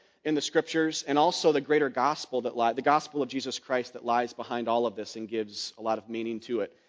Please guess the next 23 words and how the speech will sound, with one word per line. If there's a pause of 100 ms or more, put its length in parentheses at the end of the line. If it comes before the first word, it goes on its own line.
(200)
So
we'll
talk
about
that
too.
And
also
things
like
church
and
church
membership, (280)
which,
uh,
applies
a
little
bit
later
as
well.